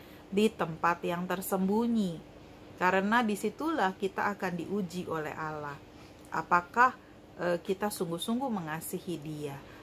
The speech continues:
Karena sebenarnya semua doa kita itu sudah diketahui Allah sebelum kita ucapkan. Jadi apa gunanya kita berdoa? Pada saat kita berdoa, kita sedang bersekutu dengan intim, dengan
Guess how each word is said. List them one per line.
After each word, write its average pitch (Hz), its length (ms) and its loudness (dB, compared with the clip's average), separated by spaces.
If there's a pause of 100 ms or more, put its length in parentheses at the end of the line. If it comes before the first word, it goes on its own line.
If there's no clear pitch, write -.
(100)
Karena 320 320 6
sebenarnya 262 800 2
semua 240 320 2
doa 190 320 2
kita 190 400 -2
itu 196 240 0
sudah 240 320 0
diketahui 190 720 0
Allah 185 460 2
sebelum 196 400 -2
kita 240 240 -2
ucapkan. 240 720 -2 (480)
Jadi 185 240 2
apa 339 240 4
gunanya 294 480 -4
kita 226 260 -4
berdoa? 151 540 -4 (400)
Pada 180 240 -2
saat 180 240 -2
kita 160 240 -6
berdoa, 151 720 -2
kita 180 240 -4
sedang 160 320 -4
bersekutu 165 720 -4
dengan 160 400 -4
intim, 202 420 -2 (460)
dengan 160 480 0